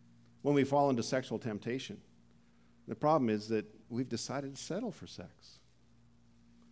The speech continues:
or we've decided to settle for alcohol, or we've decided to settle for a chemical, or we've decided to settle for retirement, or a vacation, or a possession, when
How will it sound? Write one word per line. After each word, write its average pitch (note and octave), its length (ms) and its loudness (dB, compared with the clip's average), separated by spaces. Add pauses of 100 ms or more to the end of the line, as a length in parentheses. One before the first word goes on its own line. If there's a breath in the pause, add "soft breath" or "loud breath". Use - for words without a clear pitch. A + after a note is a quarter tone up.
or C#3+ 100 4
we've E3 140 6
decided D3 400 0
to C3+ 60 -10
settle D#3+ 300 -4
for G2 260 -4 (220)
alcohol, F#2 540 -10 (960 soft breath)
or D3+ 100 4
we've F3+ 120 8
decided D#3+ 320 4
to D3 80 -2
settle E3 240 2
for A#2+ 200 0
a G#2 40 -2 (260)
chemical, A2 320 0
or F3 60 8
we've A3 160 8
decided F3+ 380 6
to F3 40 2
settle A3 300 2
for D3 160 -2
retirement, G#2 520 -2 (240)
or F#3 180 10
a E3 40 6
vacation, A#2+ 500 2
or G3 200 8
a F#3 40 6
possession, B2 560 2 (440 loud breath)
when D#3+ 260 4